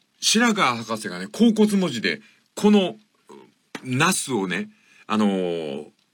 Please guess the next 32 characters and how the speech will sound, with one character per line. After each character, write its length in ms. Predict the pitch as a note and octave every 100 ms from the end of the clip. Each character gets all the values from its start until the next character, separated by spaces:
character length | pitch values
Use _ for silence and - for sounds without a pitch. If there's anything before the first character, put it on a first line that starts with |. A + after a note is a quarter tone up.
| _
甲 180 | - G3
骨 180 | F#3+ F3
文 100 | F3
字 100 | A#2
に 60 |
見 140 | F#2 B2+
つ 100 | -
け 120 | F3
る 120 | D#3
ん 40 | A#2
で 100 | D2
す 140 | -
よ。 80 | - _ _ _ _ _ _ _ _ _ _
こ 220 | - - D#3
の 120 | D#3+
文 160 | D3+
字 100 | C3+
が 120 | G2+ D#2
ね、 280 | D2+ C2 - _ _ _ _ _ _ _ _ _ _ _ _ -
驚 360 | G#2 G#2 B2
く 80 | G#2
な 80 | G#2
か 140 | - D2+
れ。 160 | B1 - - - - _ _ - - - - _ - - - - - C#2
う 360 | - - A#2+
ま 140 | G#2 A2
く 200 | - -
書 100 | -
け 140 | G3+
る 60 | -
か 140 | -
な？ 260 | - -